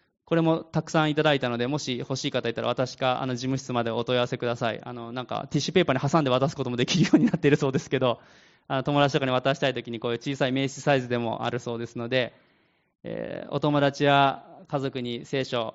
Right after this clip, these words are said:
読んでほしいな、聞いてほしいなと思う時に、こういう小さいサイズのお渡しすることもできるようなのも、えー、作っておられるということで、えー、いただきましたので、えー、ぜひ、もっと御言葉を読んでいきましょう。そして祈っていきましょう。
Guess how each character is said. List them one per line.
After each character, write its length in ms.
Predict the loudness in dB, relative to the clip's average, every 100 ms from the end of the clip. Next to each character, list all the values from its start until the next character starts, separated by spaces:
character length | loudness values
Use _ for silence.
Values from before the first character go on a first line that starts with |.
| -6
読 160 | -6
ん 40 | -4
で 60 |
ほ 120 | -8 -10
し 180 | -10
い 40 | -6
な、 160 | -6
聞 200 | -6 -8
い 40 | -6
て 100 | -4
ほ 120 | -4
し 160 | -4 -2
い 40 |
な 140 | -2
と 100 | -2
思 120 | -2 -4
う 40 |
時 180 | -6 -8
に、 80 | -6
こ 120 | -6
う 20 |
い 20 |
う 40 | -4
小 200 | -6 -2
さ 120 | -2
い 60 |
サ 140 | 0 -2
イ 40 |
ズ 60 | -2
の 140 | -2
お 40 | 0
渡 200 | -2 -4
し 60 |
す 100 | -6
る 80 | -8
こ 80 | -6
と 80 | -6
も 80 |
で 100 | -6
き 120 | -6 -4
る 60 |
よ 80 | -4
う 20 |
な 60 | -4
の 100 | -8
も、 260 | -10 -14 _ _ _ _
え 200 | -12 -12 -12
ー、 20 |
作 180 | -8 -10
っ 40 |
て 260 | -2 -2 -2
お 60 | 0
ら 120 | 0
れ 120 | 0
る 100 | -2
と 100 | -4
い 40 | -8
う 40 |
こ 120 | -8
と 120 | -10 -4
で、 300 | -2 -4 _
え 60 | -8
ー、 20 |
い 60 | -2
た 100 | -2
だ 100 | -2
き 100 | -2
ま 120 | -4
し 80 | -4
た 100 | -6
の 120 | -2
で、 260 | -2 -2 -6 _ _ _ -2
え 120 | 0
ー、 20 |
ぜ 180 | 2 2
ひ、 420 | 4 2 0 -8 _ _ _ _ _ _ _ _ _ -2
も 100 | 0
っ 80 |
と 100 | 2
御 100 | 0
言 140 | 0 2
葉 120 | 2
を 460 | 4 2 0 -4 _
読 160 | -4 -2
ん 20 |
で 80 | -2
い 60 | -2
き 80 |
ま 120 | -4 -4
し 100 | -6
ょ 80 |
う。 260 | -8 -12 _
そ 100 | -14
し 80 | -6
て 100 | -4
祈 140 | -2
っ 100 | -2
て 80 | -2
い 80 | -4
き 80 | -6
ま 120 | -6
し 100 | -2
ょ 160 | -2
う。 80 | -4